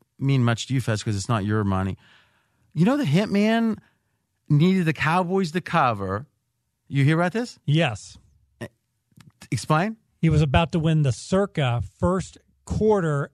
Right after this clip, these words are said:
Speaker 2: contest for
Speaker 1: So four,
Speaker 2: one hundred,
Speaker 1: four weeks.
Speaker 2: Four weeks. Winner take all, hundred forty-three thousand.
Speaker 1: <sighs>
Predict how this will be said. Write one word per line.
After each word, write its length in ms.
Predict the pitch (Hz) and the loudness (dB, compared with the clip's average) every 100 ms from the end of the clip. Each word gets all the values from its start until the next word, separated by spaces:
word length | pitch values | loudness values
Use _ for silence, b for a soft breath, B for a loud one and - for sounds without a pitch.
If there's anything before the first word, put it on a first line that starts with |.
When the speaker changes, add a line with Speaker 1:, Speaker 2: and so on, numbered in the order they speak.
| - | -14
Speaker 2:
contest 640 | - 180 185 156 139 - | -6 -2 0 0 -2 -2
for 60 | 139 | 0
Speaker 1:
So 100 | 147 | 2
four, 100 | 175 | 2
Speaker 2:
one 60 | |
hundred, 280 | 185 196 196 | 2 0 -2
Speaker 1:
four 180 | 175 202 | 0 2
weeks. 460 | 190 190 190 - - | 2 0 -2 -10 -2
Speaker 2:
Four 200 | 196 247 | 2 2
weeks. 460 | 226 208 - - - _ _ _ _ | 2 -2 -6 -18 -20 _ _ _ _
Winner 300 | 135 170 214 | -4 -2 -2
take 280 | - 226 196 | -2 -2 0
all, 320 | 170 160 165 | 0 0 0
hundred 260 | 143 156 147 | -2 -4 -4
forty-three 480 | - 151 143 151 135 | -4 -4 -2 -4 -4
thousand. 440 | 131 104 95 139 _ _ _ _ _ _ _ _ _ | -4 -6 -10 -14 _ _ _ _ _ _ _ _ _
Speaker 1:
<sighs> 40 | - | -16